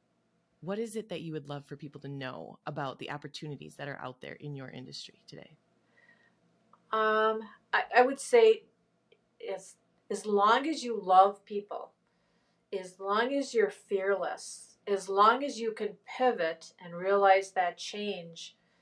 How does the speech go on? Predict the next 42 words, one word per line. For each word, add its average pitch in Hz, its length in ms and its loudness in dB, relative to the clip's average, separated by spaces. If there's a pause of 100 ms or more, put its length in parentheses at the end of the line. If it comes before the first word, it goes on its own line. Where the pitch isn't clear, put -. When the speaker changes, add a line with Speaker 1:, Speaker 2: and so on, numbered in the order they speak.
(180)
Speaker 2:
is 180 220 -8
something 202 440 -4
that's 180 280 0
going 185 300 -8
to 175 400 -4
continuously 208 840 0
happen 180 400 2
and 175 160 -6
you 202 80 0
just 233 300 -4
roll 175 340 4
with 170 220 -2
it. - 240 -8
Speaker 1:
Mm-hmm. - 560 -20
Speaker 2:
Because 220 360 4
sometimes 214 440 -2
it's 214 160 -6
gonna 233 200 4
be 226 120 2
better 214 320 8
and 208 100 -8
sometimes 196 500 -6
it's - 340 -12
gonna 185 180 -6
be 180 140 -8
worse, 202 420 4
but 165 220 2 (340)
you 202 180 2
just 196 360 2
have 185 180 0
to 185 120 -2
roll 190 300 6
with 190 220 -2
it. 165 200 -4 (500)
The 208 120 4
level 208 680 2 (640)
of 196 280 -2
people 247 560 0
you 202 540 2
share 185 420 -2
time 185 400 -8
with 165 140 -6